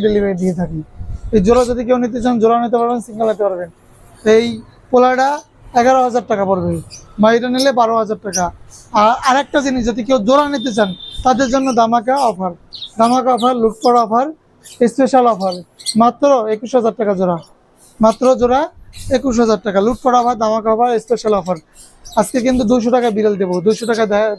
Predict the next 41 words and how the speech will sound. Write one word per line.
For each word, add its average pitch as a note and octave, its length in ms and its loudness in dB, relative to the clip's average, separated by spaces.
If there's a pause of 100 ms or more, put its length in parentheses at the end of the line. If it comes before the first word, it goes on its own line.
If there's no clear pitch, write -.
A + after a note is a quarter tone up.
দেখাচ্ছি, F#3+ 400 -10
দুইশো F3 240 -10
টাকায় F3 240 -4
দাঁড়ান। E3 200 -6 (400)
দুশো B3 240 -6
টাকা B3+ 200 2
বিড়াল A#3+ 260 2
দেবো A#3+ 200 2
আজকে A#3+ 240 -6
ভিডিওতে A3+ 340 0
বলছি, G#3+ 240 -4 (720)
যা C4+ 100 2 (200)
একটা C4 240 -4
বিড়াল B3 260 2
দেবো A#3+ 200 2
দুশো A3+ 280 -2
টাকায়। F#3 220 0 (320)
এগুলো B3 240 4
কিন্তু B3+ 220 -2
আমাদের A#3 300 0
খাওয়া G#3+ 240 2
খরচ A3+ 240 -2 (100)
ওঠে G3+ 240 -2
না F3+ 60 0 (100)
দুশো F#3 260 -4
টাকা। F3+ 160 -2 (380)
আমরা G#3 220 4
কিন্তু A#3 240 -2
মাংস G#3 220 -2 (100)
খাই, G#3 240 2
বয়েল G3+ 180 2 (100)
চিকেন, F#3 240 -6 (120)
সিদ্ধ G3+ 160 -2 (120)
মাংস, F#3+ 200 -4 (800)
ঠিক A3 160 2
আছে? B3 200 -2
এটা G#3+ 140 0
হচ্ছে A3 240 -4
যে A#3 100 -2
ইয়া, A#3+ 120 2 (420)
দেশি A#3+ 240 0